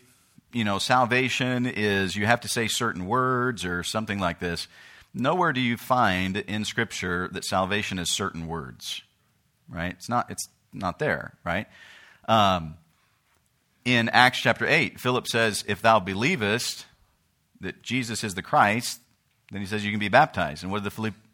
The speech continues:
uh, the Ethiopian eunuch say? "I believe that Jesus is the Christ," right? Um,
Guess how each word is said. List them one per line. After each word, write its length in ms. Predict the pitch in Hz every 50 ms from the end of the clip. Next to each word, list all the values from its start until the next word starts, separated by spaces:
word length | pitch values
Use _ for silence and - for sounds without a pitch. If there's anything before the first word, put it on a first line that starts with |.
| _ -
uh, 180 | 92 92 90
the 140 | 85 92 -
Ethiopian 380 | 104 104 104 113 107 95 113 131
eunuch 120 | 139 -
say? 240 | - - 82 76 73 - - - _ _ _ _ _ _ _
"I 240 | - - 76 90 101
believe 340 | 107 104 110 117 143 147 95
that 80 | 85 78
Jesus 400 | - - 98 98 101 107 98 -
is 100 | 113 107
the 80 | 101 -
Christ," 480 | - 151 - 78 - - - - - _ _ _ _ _ _ -
right? 240 | - 82 87 120 - - - - - - - - - - -
Um, 420 | - 101 101 95 90 85 82 90